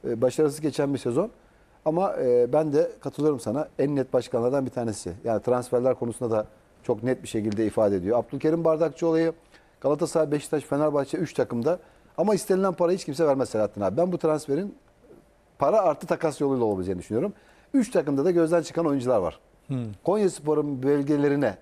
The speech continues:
Speaker 1: istediği bölgelere, üç takımdan hangisine yakın oyuncu varsa bu transfer gerçekleşir. Fenerbahçe'nin golcüleri dışarıda. Galatasaray'da Gomez'in devam edip etmeyeceği belli değil. Gomez Konyaspor'da mesela çok iyi iş yapar. E, baktığın zaman Beşiktaş'ta da yine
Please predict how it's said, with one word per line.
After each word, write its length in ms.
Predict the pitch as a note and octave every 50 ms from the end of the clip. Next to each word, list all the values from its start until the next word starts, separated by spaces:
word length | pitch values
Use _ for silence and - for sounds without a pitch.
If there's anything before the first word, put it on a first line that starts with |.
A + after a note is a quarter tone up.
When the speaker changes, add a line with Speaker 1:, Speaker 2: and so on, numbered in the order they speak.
| _
Speaker 1:
istediği 400 | - A2+ - - B2+ C3+ F3 D#3+
bölgelere, 500 | C3+ C3+ C3 B2 C3 B2+ B2 A#2+ G#2+ F2+ - - - _ - _ _ _
üç 140 | - G3 -
takımdan 440 | - - D3 - D#3 C#3 C3+ C#3 B2
hangisine 500 | G#2+ C#3+ F3+ - A#3 G#3+ G3 - E3+ D3+
yakın 220 | D3 C#3 - D3
oyuncu 260 | C#3 C3 C3 A#2+ B2 B2+
varsa 360 | C3 B2 G#2 - E3 F3+ G3+ - _ _ _ _ _ _ _ _
bu 60 | - D#3+
transfer 380 | - C#3 A#2+ A2+ - D#3+ D3
gerçekleşir. 600 | C#3+ C3+ B2+ A#2 G#2+ B2 - - G#2 - - F2+ - -
Fenerbahçe'nin 540 | - D#3 D#3 D3+ C#3+ C#3 C3+ - C3+ D3 D3+
golcüleri 400 | B2 B2+ B2+ A#2 A#2 B2 B2 B2
dışarıda. 400 | A2+ G#2+ - A2+ G#2 G2+ G2 F2 - - _ _ _ _ _ -
Galatasaray'da 520 | B2 C#3 C#3 D#3 B2+ - D3 C#3+ C#3 C#3+
Gomez'in 460 | B2+ C3 C#3 C#3+ C#3+ C3 C#3+ D3 C#3
devam 220 | C3+ C3+ C#3 C3+ C#3
edip 140 | C3 B2+
etmeyeceği 380 | C#3 C#3 - C3+ A#2 A#2+ C3 B2+
belli 140 | C3+ C3+ B2+
değil. 140 | C#3 D3+ C3+
Gomez 260 | B2 C3 C3+ C3+ -
Konyaspor'da 640 | - C3 C3+ C3 A#2+ - - - B2+ B2 B2 C3
mesela 220 | B2+ B2 - C3 A#2
çok 220 | - C#3+ - -
iyi 80 | B2 A2
iş 140 | G2+ -
yapar. 260 | - E2+ - E2+ F2 - - - _ - - _ _ _ _ _ _ -
E, 200 | G#2+ A2+ - C#3
baktığın 300 | C3+ - E3+ - - D3+
zaman 180 | D3+ D#3 D3 C#3
Beşiktaş'ta 400 | C#3+ C#3 - D#3+ C#3+ - - C#3+
da 60 | C#3
yine 260 | B2 B2+ B2 A#2 -